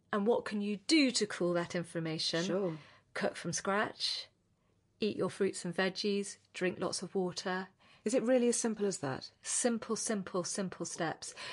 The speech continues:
Speaker 1: One of the big things that can trigger inf-, in, in, inflammation are infections, and it can be an adverse reaction to infection. So some people get, most people get chicken pox in the same way,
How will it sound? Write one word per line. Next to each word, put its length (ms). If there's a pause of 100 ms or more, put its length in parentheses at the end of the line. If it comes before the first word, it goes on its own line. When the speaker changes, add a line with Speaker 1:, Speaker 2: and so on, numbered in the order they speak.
(200)
Speaker 1:
One 180
of 80
the 60
big 180
things 220
that 100
can 220
trigger 240
inf-, 320
in, 200 (120)
in, 280
inflammation 560 (120)
are 240
infections, 960
and 320
it 160
can 280
be 280
an 180
adverse 540
reaction 640
to 140
infection. 440
So 160
some 260
people 320
get, 220 (340)
most 320
people 260
get 180
chicken 400
pox 380
in 100
the 60
same 300
way, 380